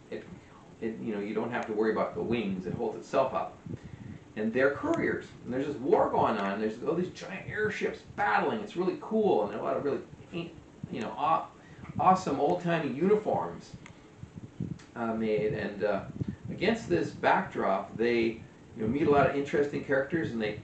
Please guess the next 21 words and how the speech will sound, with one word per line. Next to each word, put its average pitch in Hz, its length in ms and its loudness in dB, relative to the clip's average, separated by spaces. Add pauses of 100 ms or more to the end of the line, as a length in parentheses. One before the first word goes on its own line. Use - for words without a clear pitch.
(100)
take 143 180 2
up - 140 0
with 113 140 -4
this - 100 -14
renegade 123 420 0
airship 131 400 0
that's - 160 -8
wants - 560 -8
to 101 100 -6
stop 135 380 2
these 113 180 -4
wars. 175 600 -2 (800)
Uh, - 80 -6
the 214 80 0
sequel, 233 800 4
called, 107 280 2
uh, 98 220 2 (180)
Fan 156 540 0
the 107 140 0
Silver 160 420 2
Wing, 107 460 -2